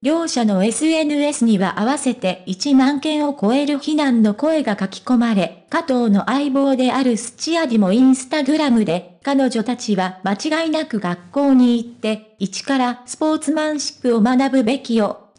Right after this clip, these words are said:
と断じた。さらに、スチアディの母国インドネシアのテニス協会も怒りをにじませる。同協会の国際部門でチーフを務めるゴファー・イスマイル氏は、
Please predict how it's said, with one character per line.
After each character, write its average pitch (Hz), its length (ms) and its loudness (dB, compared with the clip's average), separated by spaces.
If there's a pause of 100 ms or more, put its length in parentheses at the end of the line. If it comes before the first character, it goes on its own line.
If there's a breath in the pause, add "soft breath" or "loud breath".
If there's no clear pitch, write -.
と 220 100 -2
断 285 260 0
じ 214 180 -2
た。 151 220 -8 (380)
さ 320 180 -2
ら 311 140 -2
に、 - 380 0
ス - 120 -16
チ 320 240 -2
ア 330 80 0
デ 262 100 2
ィ - 20 4
の 220 160 2
母 269 260 -2
国 277 240 0
イ - 20 2
ン 269 100 4
ド 262 140 4
ネ 254 140 4
シ 247 180 -2
ア 226 100 0
の 208 140 2
テ 320 160 -2
ニ 330 160 -4
ス - 100 -12
協 311 300 0
会 269 320 0
も 202 320 2
怒 254 260 -4
り 254 180 2
を 214 80 2
に 180 120 2
じ 240 140 2
ま 262 160 2
せ 202 200 -2
る。 - 280 -6 (260)
同 330 280 -2
協 240 240 -2
会 262 260 0
の 185 140 2
国 190 240 -8
際 320 300 -4
部 285 120 0
門 240 260 4
で 190 300 -4
チ 339 220 -2
ー 320 40 -4
フ 233 140 0
を 208 80 2
務 302 280 -4
め 311 120 0
る 262 140 2
ゴ 196 100 0
フ 202 80 -6
ァ 330 160 0
ー・ 320 60 -2
イ 320 40 -8
ス 302 140 -4
マ 294 200 0
イ 294 100 2
ル 254 100 2
氏 214 160 -2
は、 175 300 -4